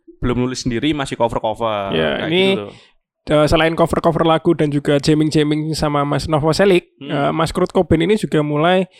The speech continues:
Speaker 2: untuk mengeksplor F W B bass.
Speaker 1: F W B bass.
Speaker 2: <laughs> Jadi
Speaker 1: Biar ya nggak zong-zong amat itu.
Speaker 2: Iya.
Speaker 1: Kalau dapat ke S M A kan udah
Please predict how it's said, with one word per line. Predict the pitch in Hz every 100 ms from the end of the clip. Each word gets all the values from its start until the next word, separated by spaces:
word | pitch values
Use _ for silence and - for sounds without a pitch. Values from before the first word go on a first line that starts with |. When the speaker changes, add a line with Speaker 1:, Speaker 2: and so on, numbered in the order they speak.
| _ _
Speaker 2:
untuk | 147 143 165
mengeksplor | 170 165 165 - - 190 185
F | 170 -
W | 147
B | 131 151
bass. | - 156 - -
Speaker 1:
F | - 151
W | 170
B | 220 208
bass. | 175 180 156 - 180
Speaker 2:
<laughs> | 143
Jadi | - 170 196
Speaker 1:
Biar | 190 226 254 240 170
ya | 190 165
nggak | 151 160 180
zong-zong | 175 170 170
amat | 156 165 208 175
itu. | 151
Speaker 2:
Iya. | 135 135 127
Speaker 1:
Kalau | 156 160
dapat | 147 139
ke | 131 131
S | 143
M | 151
A | 156
kan | 180 196
udah | 147